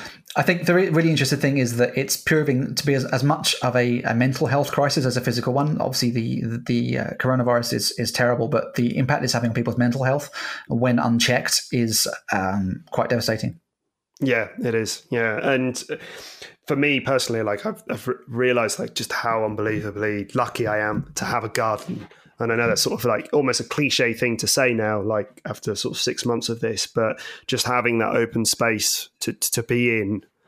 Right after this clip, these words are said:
Speaker 2: and away from a desk has been, it is a privilege to sort of have that.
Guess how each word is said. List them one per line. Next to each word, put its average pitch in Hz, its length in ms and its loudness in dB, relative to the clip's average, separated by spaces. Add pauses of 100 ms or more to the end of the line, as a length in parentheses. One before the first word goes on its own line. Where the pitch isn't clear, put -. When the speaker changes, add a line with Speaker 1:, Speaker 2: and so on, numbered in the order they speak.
(260)
Speaker 2:
and 113 160 0
away 110 280 0
from 107 500 -2
a 123 60 -6
desk - 380 0
has 101 140 -4
been, 104 460 -2 (1160)
it 139 100 4
is 147 160 2
a 113 40 -4
privilege 117 460 0
to 151 80 -2
sort - 180 -2
of - 120 -6
have 135 300 -2
that. - 300 -2